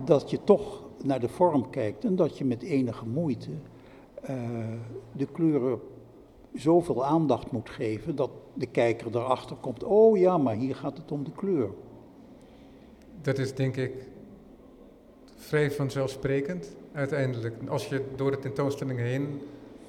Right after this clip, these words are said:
Speaker 2: heen loopt. En, en dat is met name het geval bij de ruitenwerken, omdat daar de vierkanten kleiner zijn. En,
Speaker 1: Groter. Het
Speaker 2: eh,
Speaker 1: zijn minder vierkanten.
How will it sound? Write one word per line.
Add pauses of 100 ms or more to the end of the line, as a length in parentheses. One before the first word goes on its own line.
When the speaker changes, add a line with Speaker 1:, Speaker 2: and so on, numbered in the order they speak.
(100)
Speaker 2:
heen
loopt. (160)
En, (180)
en
dat
is
met
name
het
geval (480)
bij (340)
de (220)
ruitenwerken, (400)
omdat
daar
de
vierkanten
kleiner
zijn. (880)
En, (380)
Speaker 1:
Groter. (680)
Het
Speaker 2:
eh,
Speaker 1:
zijn
minder
vierkanten.